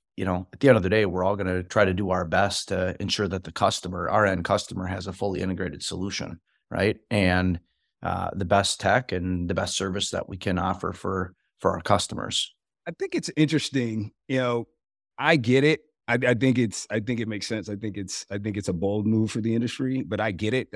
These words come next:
Speaker 2: it coming from that culture, working with Andrew and Mickey and, and Cliff and those guys, and having been through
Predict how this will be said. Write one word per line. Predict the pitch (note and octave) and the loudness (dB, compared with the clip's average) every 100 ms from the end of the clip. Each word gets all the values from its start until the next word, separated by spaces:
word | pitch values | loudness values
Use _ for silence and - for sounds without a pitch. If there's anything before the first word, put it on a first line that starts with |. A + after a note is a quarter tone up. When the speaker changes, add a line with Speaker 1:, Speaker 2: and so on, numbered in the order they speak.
| - | -8
Speaker 2:
it | G#2 - | -8 -4
coming | - A#2+ A#2 | 2 6 6
from | A2 G#2+ | 4 0
that | G#2+ F#2+ | -2 -4
culture, | - G#2 - G2+ | -8 -8 -8 -8
working | G#2+ G2+ F#2+ | -6 -6 -6
with | G2 | -6
Andrew | G#2+ G#2 G2+ G#2 | -6 -6 -4 -4
and | G2+ | -2
Mickey | G#2 G2+ G2+ G2+ G2 | -4 -4 -6 -6 -4
and, | G2 | -4
and | G#2+ F#2+ | -4 -6
Cliff | - G#2 - | -2 -2 -2
and | F2+ | -6
those | A2 | -4
guys, | G#2 G#2+ G2 G2+ | -2 0 0 0
and | F#2+ | -2
having | G#2+ G#2 F#2+ | 0 0 0
been | G#2+ G#2+ G2 | 2 2 2
through | G2+ G#2 G#2 F#2+ | 0 0 0 -4